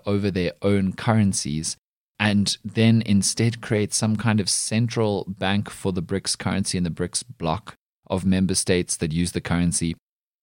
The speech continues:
And they would have to negotiate which representatives from which country have which positions and more or less power. And there's just no reason why any of these would want this to happen. The Chinese significantly heavily regulate how valuable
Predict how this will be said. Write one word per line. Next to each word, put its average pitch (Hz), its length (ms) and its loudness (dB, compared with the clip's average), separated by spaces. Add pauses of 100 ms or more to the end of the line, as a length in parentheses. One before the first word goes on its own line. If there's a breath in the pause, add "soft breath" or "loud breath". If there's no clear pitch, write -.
(1080)
And 92 100 2
they 95 80 4
would 92 100 2
have 98 180 -2
to 107 80 0
negotiate 87 680 -2
which 104 320 0
representatives 95 640 -2
from 85 100 -2
which 87 200 -2
country 90 340 -2
have 85 160 -2
which 85 240 -6
positions 110 460 -2
and 87 100 0
more 87 180 0
or 85 40 -2
less 82 180 -2
power. 95 380 -4 (520)
And 143 140 4
there's 156 140 4
just 165 200 -2
no 127 160 4
reason 120 360 2
why 101 420 0
any 110 160 4
of 95 80 0
these 92 180 -2
would 90 80 -4
want 82 160 -2
this 78 120 -4
to 80 80 -2
happen. - 400 -4 (720)
The 117 100 2
Chinese 117 720 2
significantly 107 840 2 (260)
heavily 151 680 4
regulate 101 680 4
how 107 260 4
valuable 90 840 2